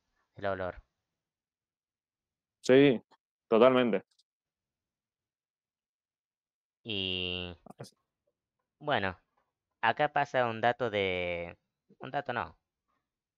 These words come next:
Speaker 1: pasan a una escena bastante importante, que es que, eh, la familia de los millonarios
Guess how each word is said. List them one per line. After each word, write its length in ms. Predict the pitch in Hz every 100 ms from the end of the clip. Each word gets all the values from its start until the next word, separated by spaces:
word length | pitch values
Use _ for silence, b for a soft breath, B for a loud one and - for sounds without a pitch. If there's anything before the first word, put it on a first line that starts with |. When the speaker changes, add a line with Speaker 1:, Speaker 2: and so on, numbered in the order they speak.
| _
Speaker 1:
pasan 340 | 120 117 123 110
a 60 |
una 160 | 117 113
escena 260 | - 113
bastante 340 | 107 101 110 110
importante, 720 | - 120 - 165 147 156 156 _ _ _ _ _ _ _ _ _ _ -
que 120 | 104
es 60 |
que, 560 | - 110 98 92 87 82 _ _ _ _ _ _ _ _ _ 120
eh, 480 | 101 90 90 87 90
la 120 | 90
familia 680 | - 98 113 120 117 110 95
de 180 | 92 87
los 200 | 87 85
millonarios 760 | 98 110 127 123 127 151 -